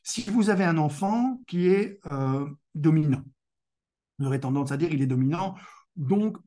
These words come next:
pas de souci pour l'avenir. » Ah ben, c'est pas vrai. S'il est dominant, non empathique, c'est-à-dire s'il est en gros ce qu'on appelle un petit chef, c'est-à-dire qu'il est juste soucieux d'être le chef, sans tenir compte des émotions des autres, eh bien, son avenir est plus sombre,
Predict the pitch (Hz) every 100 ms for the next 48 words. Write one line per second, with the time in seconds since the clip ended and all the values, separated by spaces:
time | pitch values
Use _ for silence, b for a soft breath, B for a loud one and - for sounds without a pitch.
0 | - 180 - - 151 170 139 139 131 127
1 | 120 131 160 175 165 170 123 - - -
2 | 143 139 190 196 180 175 151 131 B B
3 | _ 143 208 233 190 147 139 135 - -
4 | 135 135 - 143 139 143 208 - 135 185
5 | 156 123 - 131 117 - - B B B
6 | B - - 113 127 143 117 202 - -
7 | 135 - 180 247 285 214 127 131 151 175
8 | 147 131 156 233 262 - _ _ - 220
9 | 262 190 165 165 220 190 156 156 147 139
10 | 135 127 123 208 294 - b b _ 113
11 | 151 226 - 180 160 175 180 143 131 -
12 | 240 285 - 131 113 123